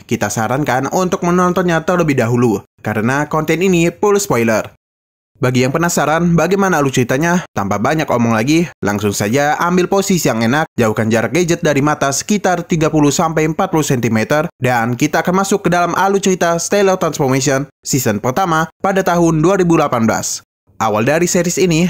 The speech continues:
kita diberitahu Pulau Naga yang berisikan manusia, peri sihir, iblis, dan binatang buas di sisi yang sama. Namun mereka semua ini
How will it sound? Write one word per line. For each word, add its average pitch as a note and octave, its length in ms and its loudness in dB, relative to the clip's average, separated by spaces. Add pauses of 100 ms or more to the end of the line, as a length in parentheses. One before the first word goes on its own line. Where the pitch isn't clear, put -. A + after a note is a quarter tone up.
(100)
kita C3 400 0
diberitahu D#3+ 640 2
Pulau A#2 240 0
Naga C3+ 400 0
yang D#3+ 160 2
berisikan G3 400 0
manusia, C#3+ 800 0
peri A2 160 -2
sihir, E3+ 560 0
iblis, A2 400 0
dan F#3+ 240 0
binatang D3 320 0
buas A#2+ 480 0
di F3 160 -2
sisi F#3+ 400 2
yang A#2+ 80 -4
sama. A2+ 400 -2 (240)
Namun A2 400 0
mereka D3+ 240 -2
semua C#3+ 240 0
ini E3+ 320 2